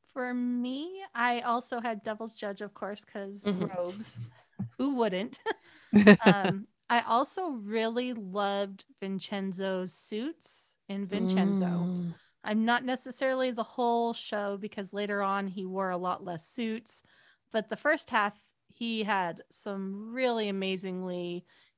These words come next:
Speaker 1: intricate cut suits going on and they were gorgeous. But out of all of 'em, I have to say I really liked the styling in Lost. It was very subtle and it
Speaker 2: Mm.
Speaker 1: actually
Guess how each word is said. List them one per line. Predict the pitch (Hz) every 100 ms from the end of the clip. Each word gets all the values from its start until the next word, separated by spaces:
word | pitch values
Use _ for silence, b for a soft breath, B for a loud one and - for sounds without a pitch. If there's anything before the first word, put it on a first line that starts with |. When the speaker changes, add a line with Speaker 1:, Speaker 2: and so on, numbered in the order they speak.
| -
Speaker 1:
intricate | 226 - 208 - 190
cut | - 214 -
suits | - - 202 202 -
going | 202 196 196
on | 190 190 185
and | 185 180
they | 170
were | 165
gorgeous. | 180 190 185 175 175 233 - - _ b b b b b b _ -
But | 233 214 - - -
out | 240 233
of | 226 220 214 -
all | 294 370
of | 240
'em, | 196 196
I | 180 196
have | - 220 -
to | - 392
say | - 220 208 -
I | 190 190 185
really | 214 220 294
liked | 262 196 180 -
the |
styling | 202 - 190 190 190 190 190
in | - 185 175 170 165
Lost. | 175 165 233 - - - b b b b b _
It | 214 208
was | 202 202 190
very | 180 190 208 202
subtle | 196 - 226 233 285 294 285
and | 208 202
it | 202
Speaker 2:
Mm. | 208
Speaker 1:
actually | 190 180 196 214 196 196